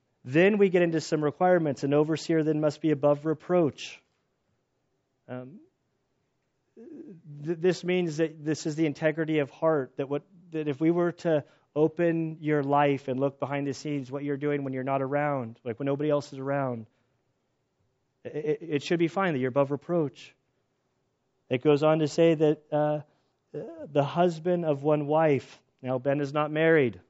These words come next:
This is not a disqualifying thing. It literally means a one-woman man. Like, literally, that's the Greek, right? <laughs> Oh, good. <laughs> I've been telling him he can't use Greek for the last six weeks to,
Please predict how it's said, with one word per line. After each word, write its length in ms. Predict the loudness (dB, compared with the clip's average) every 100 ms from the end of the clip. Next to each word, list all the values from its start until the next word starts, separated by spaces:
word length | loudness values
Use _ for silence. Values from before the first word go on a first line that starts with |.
| _ -10
This 180 | -8
is 100 | -6
not 160 | -2 0
a 60 | 0
disqualifying 760 | -2 0 4 4 4 2 2
thing. 260 | 0 0 0
It 120 | 2
literally 340 | 4 4 4
means 280 | 2 0 0
a 80 | -2
one-woman 680 | 0 0 0 0 0 0 -2
man. 460 | 0 0 0 -4 -10 _ -6
Like, 180 | -4 2
literally, 360 | 4 4 2
that's 240 | 0 -2 -4
the 120 | -4
Greek, 440 | 0 0 0 _ _ _ -6
right? 200 | -4 -4
<laughs> 500 | _ _ _ _ -4
Oh, 60 | -4
good. 180 | -2 -6
<laughs> 360 | -2 0 0 -2 -10 -16 -16 -18 -20 -20 -20 _ _ -20 -12
I've 80 | -4
been 180 | -4 -2
telling 260 | 0 0
him 80 | -2
he 80 | -6
can't 180 | -6 -6
use 160 | -8
Greek 300 | -6 -6 -6
for 100 | -6
the 80 | -8
last 240 | -6 -6
six 240 | -10 -12 -6
weeks 300 | -6 -6 -6
to, 120 | -10